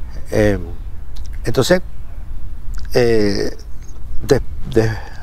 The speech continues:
después, los Estados Unidos permanentemente juega en varios escenarios y con varios instrumentos, no es que juega uno solo.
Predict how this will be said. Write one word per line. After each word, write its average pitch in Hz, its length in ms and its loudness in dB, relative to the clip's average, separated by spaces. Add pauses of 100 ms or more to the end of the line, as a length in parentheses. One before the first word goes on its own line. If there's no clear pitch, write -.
(140)
después, 156 500 2 (640)
los - 140 -8
Estados 135 380 2
Unidos 151 360 4 (640)
permanentemente 143 680 2
juega 139 240 2
en 135 120 4
varios 170 300 4
escenarios 156 500 4
y 127 40 2
con 101 180 0
varios 113 320 2
instrumentos, 101 500 0
no 110 80 2
es 110 60 -4
que 139 120 -2
juega 139 340 4
uno 131 200 2
solo. 110 440 2